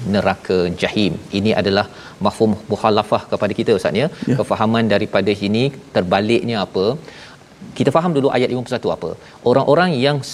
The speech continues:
Speaker 1: sa'au, sa'au ini adalah orang yang bersegera, fi ayatina mu'ajizin, pada ayat-ayat kami, dia cuba untuk melemahkannya. Mu'ajizin ini maksudnya bukan sekadar dia buat begitu-begitu sahaja, dia kaji, dia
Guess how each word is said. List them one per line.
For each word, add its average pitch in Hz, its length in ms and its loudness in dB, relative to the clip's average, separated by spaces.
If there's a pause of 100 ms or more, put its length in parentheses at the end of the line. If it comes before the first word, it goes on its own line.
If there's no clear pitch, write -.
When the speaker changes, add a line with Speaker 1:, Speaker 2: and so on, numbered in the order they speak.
Speaker 1:
sa'au, 160 420 2 (260)
sa'au 156 260 0 (140)
ini 147 100 -2 (100)
adalah 127 280 0
orang 131 260 0
yang 127 100 0 (100)
bersegera, 160 640 4 (380)
fi 196 160 0 (400)
ayatina 131 720 0 (240)
mu'ajizin, 120 840 0 (180)
pada 113 120 2 (120)
ayat-ayat 135 340 2 (100)
kami, 101 300 -2
dia 135 100 0 (120)
cuba 170 240 2 (140)
untuk 127 280 -2
melemahkannya. 120 640 0 (420)
Mu'ajizin 143 680 2 (100)
ini 120 120 0 (100)
maksudnya 139 360 -2 (100)
bukan 139 300 -2
sekadar 127 460 0
dia 123 160 2
buat 127 180 2
begitu-begitu 120 560 -2 (120)
sahaja, 98 320 0 (180)
dia 139 160 4 (160)
kaji, 135 800 2 (340)
dia 123 100 4